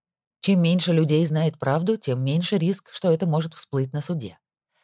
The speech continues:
Главное, не принимать всерьез и постараться сохранить холодными сердце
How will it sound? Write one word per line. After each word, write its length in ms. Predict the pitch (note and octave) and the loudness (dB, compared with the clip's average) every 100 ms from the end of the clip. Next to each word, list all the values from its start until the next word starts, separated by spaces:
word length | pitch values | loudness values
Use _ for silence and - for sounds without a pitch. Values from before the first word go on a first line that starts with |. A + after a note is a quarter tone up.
| _ | _
Главное, 500 | F3 F3+ F3 E3+ E3 | 2 4 4 4 4
не 120 | D#3+ | 2
принимать 420 | D#3+ D#3+ D#3+ D#3 | 2 2 2 0
всерьез 560 | - D#3+ F3 G3+ C3 - _ _ - | -2 0 2 0 -2 -10 _ _ -4
и 100 | D#4 | -4
постараться 480 | B3+ A3 G#3+ B3 | 0 0 0 0
сохранить 540 | F#3+ E3 E3 E3 G#3 - | -4 -4 0 2 2 -2
холодными 680 | - E3+ E3 F3 E3+ D3 | -2 0 2 0 -2 -2
сердце 480 | C3+ - F3 - C4 | -6 -2 -2 -2 -8